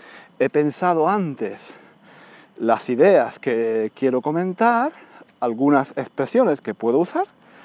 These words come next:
y, y me pongo, y me pongo a,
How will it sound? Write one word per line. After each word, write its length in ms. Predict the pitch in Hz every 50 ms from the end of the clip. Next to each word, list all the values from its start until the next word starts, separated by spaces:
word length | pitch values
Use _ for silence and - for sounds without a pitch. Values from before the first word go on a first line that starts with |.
| - - - _ _ -
y, 300 | 170 165 202 262 285 - - _ _ _ _ _ _ _ _ _ _ _ _ _ _ _ _ _ _ _ _ _
y 120 | - 139 135
me 140 | 123 120
pongo, 540 | 113 - 143 143 135 120 127 117 117 131 - -
y 120 | 160 165
me 100 | 151 131
pongo 320 | - - 123 135 139 170 156
a, 420 | 110 110 104 104 107 104 101 95